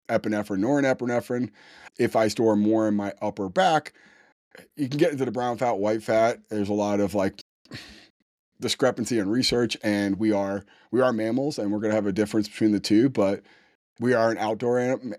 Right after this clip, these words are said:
mammals. We can't survive in temperatures below a certain degrees at a cer-, for extended period of time. So brown fat has been evolutionary wise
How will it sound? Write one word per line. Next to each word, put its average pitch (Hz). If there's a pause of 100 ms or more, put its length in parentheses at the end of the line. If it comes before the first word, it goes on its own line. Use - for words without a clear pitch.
mammals. 135
We 104
can't 107
survive 104
in 104
temperatures 107
below 98
a 95
certain 107
degrees 101
at 101
a 98
cer-, -
for 104
extended 104
period 107
of 104
time. 151 (460)
So 123
brown 113
fat 107
has 104
been 107
evolutionary 107
wise 101